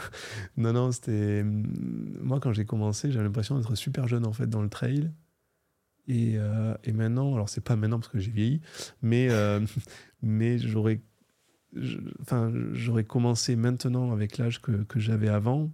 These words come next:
Moi, je faisais partie de la moyenne, presque, j'avais l'impression. Euh, on parlait de Benjamin tout à l'heure,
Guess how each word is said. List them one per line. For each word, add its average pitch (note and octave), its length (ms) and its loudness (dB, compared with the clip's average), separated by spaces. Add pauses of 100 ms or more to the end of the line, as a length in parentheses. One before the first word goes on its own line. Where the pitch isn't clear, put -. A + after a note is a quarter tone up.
(140)
Moi, B2+ 160 -2
je - 80 -8
faisais A#2 140 -2
partie A#2 240 -6
de A#2 60 0
la A2 60 0
moyenne, C3 300 0
presque, - 240 -8
j'avais A#2+ 160 -2
l'impression. A#2 460 -4 (460)
Euh, A2 500 -2 (140)
on G#2+ 100 -4
parlait A#2 260 -2
de A#2 60 -4
Benjamin A2 400 0
tout G#2+ 120 -6
à G#2+ 40 0
l'heure, C3 260 0